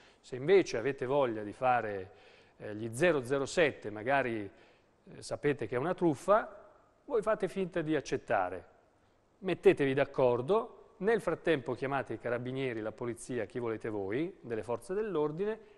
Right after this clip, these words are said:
e organizzate una bella trappolina. Così quando arrivano a prendere i soldi e si presentano a casa, tac, scattano le manette. Ok? Più di così, ragazzi, non sappiamo come dirvelo.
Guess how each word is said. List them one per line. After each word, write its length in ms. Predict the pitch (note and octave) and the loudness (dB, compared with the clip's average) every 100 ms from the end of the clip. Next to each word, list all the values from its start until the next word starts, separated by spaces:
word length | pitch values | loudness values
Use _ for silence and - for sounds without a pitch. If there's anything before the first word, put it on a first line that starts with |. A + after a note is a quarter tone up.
| _ | _
e 200 | - F#3+ - | -2 0 0
organizzate 720 | F3 F3 G#3 E3+ D3 C#3+ D3+ | 0 2 0 2 4 2 0
una 120 | C#3 | -2
bella 300 | C3+ C3+ B2+ | 0 2 0
trappolina. 680 | C3 B2+ - A#2 G#2 G2+ C3+ | 0 -4 -2 -2 -2 -4 -4
Così 220 | G3 E3 | -2 0
quando 300 | A3 A#3 F#3 | 0 0 2
arrivano 300 | E3 C#3+ B2 | 2 0 -2
a 40 | |
prendere 380 | A2 C3+ B2 A2 | -2 -2 -2 -4
i 40 | |
soldi 380 | G2+ A2+ G2+ G2+ | -4 -4 -4 -6
e 40 | G2+ | -10
si 120 | C#3+ | -4
presentano 480 | E3+ D#3 C3+ G3+ A#3+ | -4 -2 -4 -4 -4
a 40 | |
casa, 680 | - C3+ B2 D#3+ F#3+ - - - _ _ | 2 2 2 0 -4 -8 -20 -20 _ _
tac, 440 | - B3+ - - - | 6 6 6 -10 -16
scattano 480 | - - F3+ F3 D#3+ | -4 4 4 4 0
le 80 | C#3+ | 0
manette. 500 | A#2+ F#2+ F#2 - A2 - - - - | -2 -6 -8 -10 -10 -14 -20 -20 -4
Ok? 440 | C#3+ - F3+ F3+ - - - _ | 2 6 6 6 -4 -20 -20 _
Più 120 | D3+ | -4
di 100 | C#3+ | -4
così, 280 | C#3 C#3 G3+ | -2 -2 -2
ragazzi, 360 | C3+ D3+ E3+ | 0 -2 -4
non 80 | C#3 | -8
sappiamo 360 | A2+ - D3 D3 | -8 -6 -6 -6
come 220 | - D3+ | -4 -4
dirvelo. 480 | C3+ G#2+ G2+ G2 - | -2 -4 -4 -8 -10